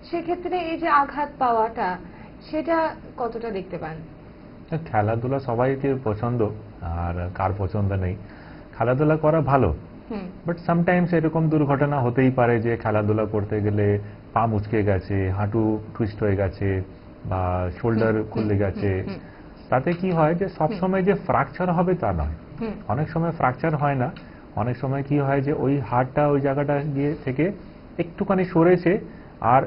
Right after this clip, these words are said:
Speaker 2: যে ভিতরে হাড় বাঁধানোর জন্য যে দড়িগুলো থাকে, সেটাকে আমরা লিগামেন্ট বলি, কয়েকটা লিগামেন্ট হয়তো ওখানে ছিঁড়ে গেছে। সে তার জন্য, উম, যে খেলাধুলা যারা করে, এবার লিগামেন্ট ছিঁড়ে যাওয়ার জন্য খুবই কষ্ট পাবে, আর আগের মতন কিন্তু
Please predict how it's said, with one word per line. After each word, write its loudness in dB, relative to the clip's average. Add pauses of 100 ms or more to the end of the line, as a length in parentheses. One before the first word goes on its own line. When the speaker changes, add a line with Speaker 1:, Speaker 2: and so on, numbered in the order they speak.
(320)
Speaker 2:
যে 2
ভিতরে 4
হাড় 4
বাঁধানোর 4
জন্য 4
যে 4
দড়িগুলো 4
থাকে, 0
সেটাকে -2
আমরা 0
লিগামেন্ট 0
বলি, 2 (420)
কয়েকটা 2
লিগামেন্ট 2
হয়তো 0
ওখানে -4
ছিঁড়ে 0
গেছে। -2 (1040)
সে 2
তার 4
জন্য, 0 (180)
উম, -6 (260)
যে 0
খেলাধুলা 2
যারা 2
করে, 4 (200)
এবার 0
লিগামেন্ট 2
ছিঁড়ে 4
যাওয়ার 4
জন্য 2
খুবই 2
কষ্ট -2
পাবে, 2
আর 0
আগের 2
মতন -4
কিন্তু -2